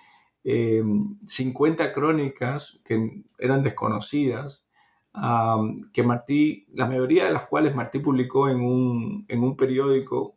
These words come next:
muy poco conocido también, que se llama El Economista Americano de Nueva York. Martí publicó este periódico durante varios años y, sin embargo, sobrevivieron muy pocos artículos de ese periódico, porque el único ejemplar de ese periódico,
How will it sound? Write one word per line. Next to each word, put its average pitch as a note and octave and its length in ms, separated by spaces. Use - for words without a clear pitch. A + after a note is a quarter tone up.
muy C#3+ 280
poco D#3+ 300
conocido B2 600
también, G#2 520
que A2 100
se G#2+ 140
llama C3 220
El B2+ 80
Economista A#2 600
Americano A2+ 560
de G#2+ 100
Nueva G#2+ 320
York. G#2 320
Martí A#2 220
publicó C#3+ 380
este C#3+ 160
periódico C3 480
durante A2+ 340
varios B2+ 400
años A#2 460
y, B2+ 80
sin B2+ 160
embargo, D3 640
sobrevivieron B2 760
muy C#3 320
pocos C3+ 500
artículos A2+ 600
de - 80
ese G2+ 180
periódico, G2+ 640
porque A#2 400
el B2 100
único D#3+ 480
ejemplar C3+ 640
de C3+ 80
ese C3+ 160
periódico, C3 800